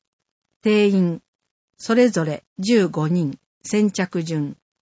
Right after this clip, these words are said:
申し込み、九月二十一日土曜日、午前十時から、電話、零九零四二五九九三二九、またはメール、ジーオーディーエー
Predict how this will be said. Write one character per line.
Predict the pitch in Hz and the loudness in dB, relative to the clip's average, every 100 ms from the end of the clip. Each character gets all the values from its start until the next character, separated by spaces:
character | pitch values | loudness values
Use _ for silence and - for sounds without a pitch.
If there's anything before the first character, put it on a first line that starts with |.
| _ _ _ _ _ _ 220 | _ _ _ _ _ _ 0
申 | 233 233 | 2 2
し | - | -2
込 | 208 196 | -2 -2
み、 | 196 - _ | -4 -8 _
九 | - 269 | 0 2
月 | 226 - 262 | 2 0 -4
二 | 208 226 | 0 2
十 | 196 170 | 2 -2
一 | 170 170 202 | -4 -6 -2
日 | 196 185 185 165 | -2 -2 -4 -4
土 | 185 196 | -2 0
曜 | 214 190 147 | 2 0 -2
日、 | 143 131 _ | -6 -14 _
午 | 196 254 233 | -2 0 2
前 | 196 165 | 0 0
十 | 190 202 | 0 -2
時 | 170 160 | -2 -8
か | - 147 | -8 -10
ら、 | 135 - _ _ - | -10 -14 _ _ -4
電 | 190 196 185 | 0 2 2
話、 | 180 175 _ _ _ _ - | 0 -4 _ _ _ _ -2
零 | 214 247 | 2 2
九 | - 254 220 170 | 0 0 0 0
零 | 165 165 143 _ _ 190 | -2 -4 -6 _ _ -2
四 | 208 233 233 | 2 4 4
二 | 233 170 - | 4 2 -4
五 | 175 185 196 | -2 -2 -2
九 | _ 185 160 - _ _ | _ -6 -6 -8 _ _
九 | - 233 | -2 -2
三 | 220 220 190 156 | 0 -2 -2 -2
二 | 165 170 160 | -4 -4 -6
九、 | - 156 135 _ _ _ _ _ | -10 -10 -10 _ _ _ _ _
ま | 190 190 | -6 -2
た | 254 | 0
は | 220 160 | 0 0
メ | 156 170 165 | 0 -2 -4
ー | |
ル、 | 156 147 - _ _ _ _ _ | -6 -12 -16 _ _ _ _ _
ジ | 190 175 240 240 | -12 -2 0 0
ー | - | 0
オ | 208 165 | -2 -2
ー | - | -6
デ | 165 | -2
ィ | 226 226 | 0 0
ー | - | -4
エ | 196 170 | -4 -4
ー | 143 | -6